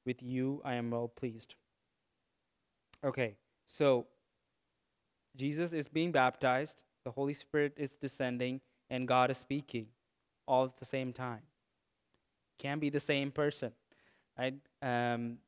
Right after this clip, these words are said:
so a lot of people that believe, uh, in Unitarian, which is a, a, obviously what we would think as false doctrine, believe that Jesus became, God became Jesus and Jesus became the Holy Spirit, that they just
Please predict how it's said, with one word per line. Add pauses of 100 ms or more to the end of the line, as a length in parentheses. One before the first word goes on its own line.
(280)
so (600)
a
lot
of
people
that
believe, (140)
uh,
in
Unitarian,
which
is
a, (800)
a,
obviously (260)
what
we
would
think
as
false
doctrine, (1300)
believe
that
Jesus
became, (120)
God
became
Jesus
and
Jesus
became
the
Holy
Spirit, (600)
that
they
just